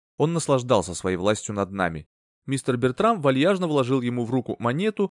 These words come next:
и шагнул на крыльцо, как ни в чем не бывало, с таким видом, словно мы покидали кофейню, а не дом умалишенных. И это был очень достойный ответ Церберу. «Какое ужасное место!» поморщился Бертрам, когда мы, наконец, оказались в полной безопасности,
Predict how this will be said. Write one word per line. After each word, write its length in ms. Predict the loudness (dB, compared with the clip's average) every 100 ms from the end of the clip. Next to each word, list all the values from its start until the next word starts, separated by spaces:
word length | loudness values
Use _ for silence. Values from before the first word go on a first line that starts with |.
| _
и 60 | -6
шагнул 400 | 0 0 2 0
на 100 | 0
крыльцо, 340 | 0 0 0
как 260 | 0 0 0
ни 60 | -4
в 60 |
чем 220 | 0 0
не 60 | 0
бывало, 500 | 0 2 2 2 -2 _
с 80 | -6
таким 280 | -4 -2
видом, 300 | -2 -2 -2
словно 340 | -2 0 0 0
мы 140 | -2
покидали 400 | -2 -2 0 0
кофейню, 640 | 0 -2 -2 -2 -2 -4 -8
а 100 | -4
не 120 | -2 0
дом 240 | 0 0
умалишенных. 800 | -4 -4 -4 -2 -2 -2 -6 -10 _ _ 0
И 80 |
это 160 | 2 4
был 220 | 2 2
очень 320 | 2 0 0 -4
достойный 440 | -4 -2 -4 -2
ответ 420 | -4 -2 -4 -4 -4
Церберу. 540 | -4 -2 0 0 -2 -10 _ _ _ _ _
«Какое 400 | -4 2 4 6
ужасное 540 | 6 6 6 6 0
место!» 480 | 2 2 0 -2 -4 -6 _
поморщился 540 | -2 -2 -2 -6 -6 -4
Бертрам, 440 | -2 -2 -2 -2
когда 300 | -4 -6 -4
мы, 100 | -4
наконец, 380 | -6 -6 -6 -8
оказались 600 | -8 -4 -2 0 -2 -4
в 80 | -6
полной 280 | -4 -2 -2
безопасности, 800 | 0 0 0 -2 -4 -10 -10